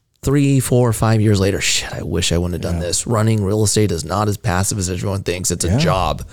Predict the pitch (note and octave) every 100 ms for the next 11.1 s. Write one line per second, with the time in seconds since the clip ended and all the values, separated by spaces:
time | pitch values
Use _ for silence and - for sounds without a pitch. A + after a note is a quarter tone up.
0 | - G2+ D#3 C#3+ - A#2+ A2 C#3+ A#2+ -
1 | A2+ A2 G#2 A#2 C3 D#3 C3+ E3 A3 -
2 | C3 - - _ C#3 F#2+ G2 - _ -
3 | - - - B2+ C3 B2 A2 A2 G2 A2
4 | A#2 A2 G#2 - B2+ B2 A2 G#2+ G#2+ G#2
5 | G2 G2+ G#2+ F#2+ - G2+ - G#2+ G2+ G#2
6 | A2+ B2+ A2 G2 A2 A#2 G2 G2 G2 G#2
7 | C#3 D3+ C3 A#2+ A#2+ B2 - G#2+ C3 A#2
8 | G#2+ A#2 G#2+ F2+ G#2+ G#2 F3+ - - _
9 | _ _ - C3 A#2 C3 B2+ C3+ B2+ A#2
10 | A#2 A#2+ C3 A#2 A2+ A2+ G#2+ G#2 G2 -